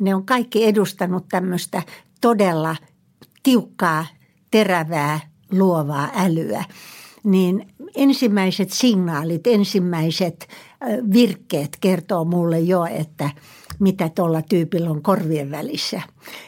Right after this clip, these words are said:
Niin tota, että aina kun mä sellaisen tapaan, niin mä huomaan, että meille syntyy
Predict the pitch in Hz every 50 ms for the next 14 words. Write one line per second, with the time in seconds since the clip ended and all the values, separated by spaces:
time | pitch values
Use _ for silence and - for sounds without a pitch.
0 | - - 190 190 190 185 185 165 - - 180 175 175 - 190 170 170 170 165 -
1 | - _ _ _ _ - 349 320 269 208 190 - - 214 190 202 - - - 220
2 | 277 - 339 - - 269 285 302 294 294 - - - 220 214 208 214 - 302 311
3 | 311 277 233 185 - 208 190 170 170 196 262 - - _ _ _ _ _ _ _
4 | _ _ - 247 247 247 - 180 170 170 185 214 175 165 226 214 190 196 190 180
5 | 175 185 - - - _ _ _ _ _ 330 240 190 196 196 185 185 - - -
6 | 277 269 240 202 180 180 170 160 165 165 165 160 160 202 196 190 180 175 175 165
7 | - - 202 185 170 - - - 170 160 160 175 220 247 - -